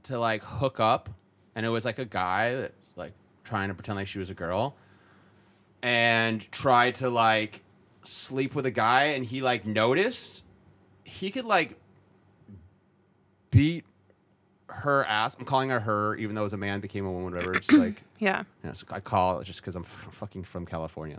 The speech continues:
Speaker 1: Like,
Speaker 2: Wow.
Speaker 1: you know, it's, but, um,
Speaker 2: Yeah.
Speaker 1: he could beat her ass, and her ass, I'm talking about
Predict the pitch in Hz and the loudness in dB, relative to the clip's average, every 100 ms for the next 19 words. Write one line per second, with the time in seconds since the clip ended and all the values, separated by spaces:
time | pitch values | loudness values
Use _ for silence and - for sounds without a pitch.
0 | - - 220 220 - - _ _ _ - | -16 -8 -6 -6 -12 -20 _ _ _ -20
1 | - - 135 131 123 - 214 214 - _ | -20 2 6 6 4 -6 -12 -12 -20 _
2 | _ - - 214 240 247 208 135 101 - | _ -8 2 6 6 4 0 -2 -8 -4
3 | 160 190 - _ _ _ _ _ _ _ | -2 -2 -8 _ _ _ _ _ _ _
4 | - 151 151 113 92 117 - 110 131 113 | -6 2 4 4 2 0 -4 -4 -2 0
5 | 95 120 120 107 95 98 95 | -2 -4 -8 -8 -8 -6 -6